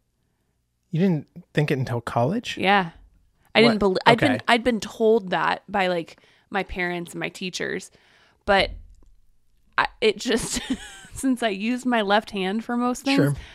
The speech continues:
Speaker 2: I was like, "No, I'm just left-handed and a little good with my right hand."
Speaker 1: <laughs>
Speaker 2: Does that make sense?
Speaker 1: Well, most people aren't a little good with their offhand.
Speaker 2: Well,
Speaker 1: They're,
Speaker 2: 'cause
Speaker 1: like,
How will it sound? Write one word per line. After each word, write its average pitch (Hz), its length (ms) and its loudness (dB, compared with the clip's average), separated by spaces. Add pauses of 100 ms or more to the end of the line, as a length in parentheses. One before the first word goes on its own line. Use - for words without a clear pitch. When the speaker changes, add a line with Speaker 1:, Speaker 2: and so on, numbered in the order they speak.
(140)
Speaker 2:
I 226 140 2
was 226 180 0
like, 214 240 0 (240)
"No, 226 280 4
I'm 220 120 4
just 269 200 -2
left-handed 226 600 2
and 185 160 0
a 180 40 -2
little 185 320 0
good 175 240 2
with 170 180 -2
my - 140 0
right - 200 -2
hand." - 480 0 (100)
Speaker 1:
<laughs> - 80 -20
Speaker 2:
Does 233 120 -6
that 262 160 4
make 277 200 0
sense? 254 360 2 (220)
Speaker 1:
Well, 156 80 2
most 180 180 2
people 185 180 2
aren't 147 200 2
a 147 80 -2
little 127 280 0
good 113 200 -2
with 104 160 -8
their 90 160 -4
offhand. 82 280 -6
Speaker 2:
Well, - 220 -6
Speaker 1:
They're, 143 140 0
Speaker 2:
'cause 147 80 4
Speaker 1:
like, 135 300 2